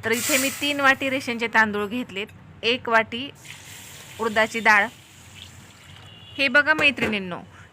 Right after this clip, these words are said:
ज्या वाटीने आपण तांदूळ घेतलेले आहेत त्याच वाटीने उडदाची डाळ घ्यायची बरं का. तर इथे बघा मी तीन वाटी तांदूळ आणि एक वाटी उडीद डाळ घेतलेली.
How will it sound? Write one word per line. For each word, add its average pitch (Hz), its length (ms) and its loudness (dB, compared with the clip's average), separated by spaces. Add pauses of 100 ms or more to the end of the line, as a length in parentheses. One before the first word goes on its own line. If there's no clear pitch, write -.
(100)
ज्या 262 200 6
वाटीने 294 380 2
आपण 269 360 2
तांदूळ 247 300 2
घेतलेले 226 420 -2
आहेत 220 200 -2 (180)
त्याच 240 320 2
वाटीने 262 300 -2
उडदाची 262 400 -2
डाळ 262 180 2
घ्यायची 277 340 -4
बरं 311 160 -2
का. 180 180 -6 (720)
तर 214 60 -6
इथे 254 200 -4
बघा 262 260 0
मी 277 180 -2 (120)
तीन 269 200 -2
वाटी 262 260 0
तांदूळ 277 360 -2
आणि 277 220 -2 (100)
एक 254 200 -2
वाटी 220 240 -2
उडीद 269 240 -4
डाळ 185 160 2
घेतलेली. 175 500 -10